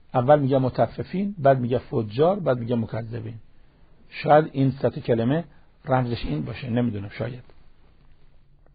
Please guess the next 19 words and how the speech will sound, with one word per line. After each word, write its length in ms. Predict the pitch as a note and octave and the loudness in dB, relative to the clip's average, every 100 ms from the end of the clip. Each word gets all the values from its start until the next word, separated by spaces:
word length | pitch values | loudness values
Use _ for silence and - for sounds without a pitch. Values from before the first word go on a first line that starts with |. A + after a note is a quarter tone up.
| - - - - - - - | -20 -20 -20 -20 -20 -20 -12
یا 260 | C3+ C3+ F#3 | 4 8 10
ایها 280 | G3+ F#3+ F3 | 10 8 6
الذین 460 | F3 E3 D3+ D3+ | 6 6 6 2
آمنو، 360 | D3 C3+ C3 A2+ | 4 4 4 2
ای 180 | A2 A2+ | 2 0
مؤمنین، 560 | B2+ E3 D#3+ C#3+ G#2 B2+ | 2 2 2 2 0 4
لا 160 | D#3 | 4
تأکلوا 400 | E3 F#3 - E3 | 6 4 4 4
الربا 360 | D#3 D3 C#3+ C#3+ | 6 6 6 6
اضعافا 420 | A2+ - B2 B2 | 4 4 2 2
مضاعفه، 640 | A2 A2 G#2 G#2 - G#2+ - - - - - - | 0 0 0 -2 -4 -6 -8 -20 -20 -20 -20 -8
بهره 380 | - B2 A#2+ A#2+ | 6 8 8 6
پول 180 | G#2+ D#3 | 2 2
را 280 | E3+ F3+ F#3 - _ - | 6 6 6 -6 _ 0
اف-، 300 | A2+ A2 B2 | 0 0 -4
با 260 | A2 A#2 A2+ | 0 2 4
افزونهای 720 | A#2 A2+ A#2 A2+ A2 A#2 A2+ | 2 0 -4 -2 0 2 2
مکرر 600 | A2 G#2+ G#2+ G2+ B2+ D#3 - | 0 0 0 2 2 0 -2
نخورید. 540 | A2 D3+ F3 D#3 A2+ | -4 0 2 2 0